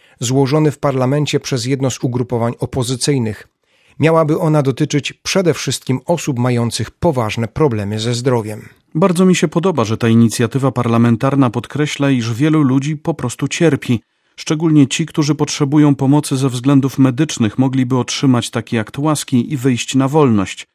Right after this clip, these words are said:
Speaker 2: powiedział Purpurat. Dodał, że od wielu lat czyni wszystko, by takie właśnie rozwiązanie prawne zostało przyjęte. Pragnie też bardzo, by udało się ogłosić tę amnestię albo w okresie Bożego Narodzenia, albo na początku Nowego Roku.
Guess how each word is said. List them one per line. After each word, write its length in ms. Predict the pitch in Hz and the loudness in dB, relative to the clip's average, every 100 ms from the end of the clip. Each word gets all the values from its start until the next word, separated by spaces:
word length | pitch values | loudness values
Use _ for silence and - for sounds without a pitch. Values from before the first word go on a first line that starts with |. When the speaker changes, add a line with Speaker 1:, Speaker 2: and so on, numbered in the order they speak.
| _ | _
Speaker 2:
powiedział 360 | 117 107 104 | -4 -2 0
Purpurat. 640 | 101 120 107 127 113 101 - _ _ _ _ | -2 -4 -2 -2 -2 -4 -10 _ _ _ _
Dodał, 320 | 113 131 143 147 | -2 0 2 2
że 100 | 135 | 0
od 100 | 113 | 0
wielu 240 | 135 135 | 0 2
lat 260 | 139 143 - | 2 0 -2
czyni 260 | 131 120 | 2 2
wszystko, 440 | 113 - 139 - 139 | 2 -2 -4 -2 -2
by 120 | 131 | 0
takie 260 | 139 131 | -2 -4
właśnie 320 | 117 123 - 131 | -2 -4 -2 -2
rozwiązanie 600 | 123 113 123 117 135 120 | -2 0 0 2 2 2
prawne 400 | 123 131 120 131 | 0 -2 2 0
zostało 420 | 123 - 127 131 | 0 -2 -2 -2
przyjęte. 600 | - 143 147 139 113 107 - _ _ _ _ _ | -2 2 4 4 2 -2 -8 _ _ _ _ _
Pragnie 340 | 147 156 151 | -4 0 2
też 200 | 147 147 | 2 -2
bardzo, 460 | 117 135 127 113 143 | 0 0 0 0 -2
by 140 | 127 | 2
udało 400 | 135 127 135 131 | 0 0 0 0
się 160 | 123 - | -2 -2
ogłosić 440 | 123 139 - 110 | -4 -2 -4 -6
tę 120 | - 110 | -4 0
amnestię 580 | 110 117 135 - 120 | 2 2 0 -2 -4
albo 240 | 113 147 147 | -2 -2 0
w 80 | 127 | -2
okresie 360 | 127 135 - | -4 -4 -2
Bożego 360 | 120 123 127 127 | -2 -2 0 0
Narodzenia, 640 | 127 139 139 160 135 120 - | 2 0 2 2 2 0 -2
albo 240 | 160 151 | -2 0
na 100 | 147 | 0
początku 460 | 143 135 104 - 113 | -2 -4 -4 -2 -4
Nowego 340 | 104 107 123 | -2 -2 0
Roku. 400 | 117 98 - 104 | 0 -2 -8 -8